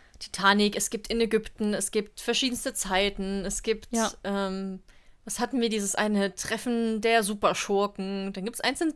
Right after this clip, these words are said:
Speaker 1: Bayern.
Speaker 2: Ja, von anderen Verlagen dann, genau.
Speaker 1: Ja, aber generell so, falls euch dieses Krimi-Dinner-Kosmos <laughs> interessiert, da gibt's
Speaker 2: Ja.
Speaker 1: ja inzwischen alles.
Speaker 2: Tödliches Alpenglühen ist unser Favorit.
Speaker 1: <laughs>
Speaker 2: Wenn ihr noch ein Krimi-Dinner braucht, das war einfach das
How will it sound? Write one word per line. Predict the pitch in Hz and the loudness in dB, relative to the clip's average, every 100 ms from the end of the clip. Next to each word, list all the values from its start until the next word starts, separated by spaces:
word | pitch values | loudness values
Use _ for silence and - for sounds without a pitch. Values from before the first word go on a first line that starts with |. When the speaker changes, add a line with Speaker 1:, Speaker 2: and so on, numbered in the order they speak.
| - | 4
Speaker 1:
Bayern. | 165 226 | 6 6
Speaker 2:
Ja, | 185 | 6
von | 190 | 4
anderen | 220 214 214 | 4 4 2
Verlagen | - 202 202 202 | -2 -6 -6 -8
dann, | 202 202 185 | -8 -10 -10
genau. | 190 196 190 | -8 -6 2
Speaker 1:
Ja, | 220 | 6
aber | 220 | 6
generell | 220 233 226 214 233 220 | 6 4 6 6 6 4
so, | 196 | 0
falls | 190 196 196 | 0 -2 -2
euch | |
dieses | - 180 - | -6 -6 -4
Krimi-Dinner-Kosmos | 220 214 190 185 - - 196 - 190 180 - | -2 -2 0 -4 -4 -8 -8 -6 -6 -6 -6
<laughs> | - | -4
interessiert, | 208 - - 254 226 202 | -4 -4 -4 -2 -4 -2
da | |
gibt's | 240 226 208 | 0 0 0
Speaker 2:
Ja. | |
Speaker 1:
ja | 180 | -4
inzwischen | 175 175 175 185 | -4 -8 -8 -8
alles. | - 175 180 - - - | -4 -4 -4 -8 -16 -10
Speaker 2:
Tödliches | - 262 294 262 254 | 2 4 4 2 2
Alpenglühen | - 214 240 233 202 208 233 233 - | 6 6 6 0 0 0 -2 -4 -12
ist | - - | -14 -4
unser | 220 214 | 0 0
Favorit. | 208 202 180 185 175 - | 0 -2 -4 -6 -8 -10
Speaker 1:
<laughs> | - 254 277 240 | -4 0 0 4
Speaker 2:
Wenn | 247 | 6
ihr | 254 269 | 8 8
noch | 254 | 6
ein | 240 240 247 - | 4 4 2 -2
Krimi-Dinner | - 262 247 226 208 | 0 2 4 4 2
braucht, | 190 190 233 - | 4 4 4 2
das | - 320 | -6 -2
war | 240 | 0
einfach | 226 220 | 4 4
das | 214 254 | 4 0